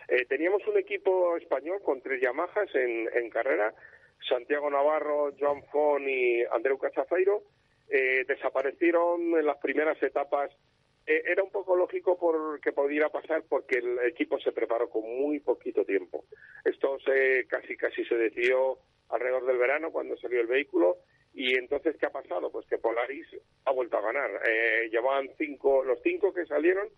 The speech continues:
los cinco han acabado. Y yo creo que se le debería dar un poco más de, de cancha, sobre todo porque de costo,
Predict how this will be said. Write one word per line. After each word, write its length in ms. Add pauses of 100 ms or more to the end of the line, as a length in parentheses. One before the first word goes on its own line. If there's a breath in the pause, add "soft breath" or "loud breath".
(300)
los 200
cinco 300
han 60
acabado. 500 (460 loud breath)
Y 120
yo 140
creo 220
que 100
se 100
le 120
debería 340
dar 140
un 120
poco 220
más 260
de, 720
de 100
cancha, 460
sobre 300
todo 280
porque 360
de 200
costo, 560